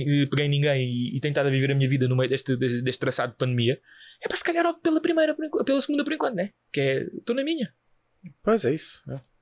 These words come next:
Speaker 1: "Ah,
Speaker 2: Eu
Speaker 1: mas o
Speaker 2: também.
Speaker 1: mundo agora prepara-se para, para nos restringir as nossas ações e as nossas convivências com base no, na existência ou não de vacina, na existência ou não de testes aplicados, não sei o quê."
Speaker 2: É.
Speaker 1: É pá, que seja. Que seja, meu.
Speaker 2: É. Pá, até, até, até isso, eu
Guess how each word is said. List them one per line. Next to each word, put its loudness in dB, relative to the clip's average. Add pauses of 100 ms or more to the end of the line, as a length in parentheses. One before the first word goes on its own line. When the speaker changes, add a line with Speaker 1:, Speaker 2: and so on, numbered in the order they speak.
(140)
Speaker 1:
"Ah, 0
Speaker 2:
Eu 2
Speaker 1:
mas 2
o 2
Speaker 2:
também. 4
Speaker 1:
mundo 2
agora 2
prepara-se 0
para, 2
para -2
nos 0
restringir 0
as 2
nossas 0
ações 2
e 2
as 0
nossas 0 (400)
convivências 2
com 0
base 2
no, 2
na 2
existência 0
ou 0
não 2
de 2
vacina, 0
na 2
existência 0
ou 0
não 2
de 0
testes 0
aplicados, 0
não -2
sei 0
o -4
quê." -20 (540)
Speaker 2:
É. -2
Speaker 1:
É -2
pá, -2
que -2
seja. 0 (320)
Que -12
seja, 0
meu. -6 (180)
Speaker 2:
É. -8 (720)
Pá, 0
até, -2
até, -2
até 2
isso, -2 (160)
eu 2